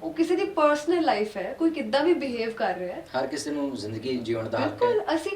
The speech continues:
Speaker 1: ਕੌਣ ਹੁੰਦੇ ਹਾਂ ਕਿਸੇ ਨੂੰ
Speaker 2: ਹਮ।
Speaker 1: ਕਹਿਣ ਵਾਲੇ ਕਿ ਤੁਸੀਂ ਏਦਾਂ ਕਰੋ, ਏਦਾਂ ਨਾ
Speaker 2: ਹਮ।
Speaker 1: ਕਰੋ? ਉਹ ਤਾਂ ਉਹਨਾਂ ਦੀ ਜ਼ਿੰਦਗੀ ਹੈ ਨਾ, ਉਹਨਾਂ ਨੇ ਤੁਹਾਨੂੰ ਤੇ ਕੋਈ ਨੁਕਸਾਨ ਨਹੀਂ ਪਹੁੰਚਾਇਆ।
Speaker 2: ਹਮ।
Speaker 1: ਤੁਸੀਂ ਸਗੋਂ ਉਹਨਾਂ ਨੂੰ ਮਾੜਾ ਕਹਿ ਰਹੇ ਹੋ।
Speaker 2: ਮਾੜਾ ਕਹਿ ਰਹੇ ਹੋ।
Speaker 1: ਹਨਾ? ਤੇ ਸਾਨੂੰ ਹੋਰ, ਅਹ,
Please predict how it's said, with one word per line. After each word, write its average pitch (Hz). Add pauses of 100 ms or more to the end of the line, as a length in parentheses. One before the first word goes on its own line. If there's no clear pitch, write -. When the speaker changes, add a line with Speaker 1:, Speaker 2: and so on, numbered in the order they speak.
(160)
Speaker 1:
ਕੌਣ 427
ਹੁੰਦੇ 277
ਹਾਂ 214
ਕਿਸੇ 247
ਨੂੰ 294
Speaker 2:
ਹਮ। 285
Speaker 1:
ਕਹਿਣ 277
ਵਾਲੇ 220
ਕਿ 269
ਤੁਸੀਂ 277
ਏਦਾਂ 254
ਕਰੋ, 254
ਏਦਾਂ 262
ਨਾ 254
Speaker 2:
ਹਮ। 294
Speaker 1:
ਕਰੋ? 269 (120)
ਉਹ 262
ਤਾਂ 285
ਉਹਨਾਂ 247
ਦੀ 320
ਜ਼ਿੰਦਗੀ 208
ਹੈ 208
ਨਾ, 269 (100)
ਉਹਨਾਂ 277
ਨੇ 330
ਤੁਹਾਨੂੰ 285
ਤੇ 330
ਕੋਈ 339
ਨੁਕਸਾਨ 320
ਨਹੀਂ 285
ਪਹੁੰਚਾਇਆ। 269
Speaker 2:
ਹਮ। - (280)
Speaker 1:
ਤੁਸੀਂ 359
ਸਗੋਂ 349
ਉਹਨਾਂ 330
ਨੂੰ 320
ਮਾੜਾ 226
ਕਹਿ 196
ਰਹੇ -
ਹੋ। 113
Speaker 2:
ਮਾੜਾ -
ਕਹਿ -
ਰਹੇ 185
ਹੋ। 240
Speaker 1:
ਹਨਾ? 311 (400)
ਤੇ 311
ਸਾਨੂੰ 330 (280)
ਹੋਰ, 339
ਅਹ, 214